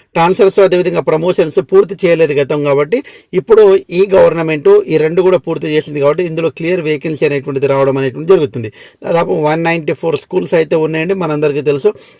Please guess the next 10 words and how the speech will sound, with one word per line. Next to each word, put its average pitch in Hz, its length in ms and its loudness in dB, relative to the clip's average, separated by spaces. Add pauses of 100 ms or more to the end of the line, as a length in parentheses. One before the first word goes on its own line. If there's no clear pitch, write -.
కాబట్టి 180 220 4 (120)
వన్ 165 220 0
నైంటీ 170 300 -2
ఫోర్ 170 220 -2
స్కూల్స్‌లో 185 480 0
ఇప్పుడు 165 200 -4
ఉన్నటువంటి 165 400 -6
సిచ్యువేషన్లో 160 560 -2 (400)
ట్రాన్స్‌ఫర్ 214 440 0 (200)
అవ్వడం 175 320 2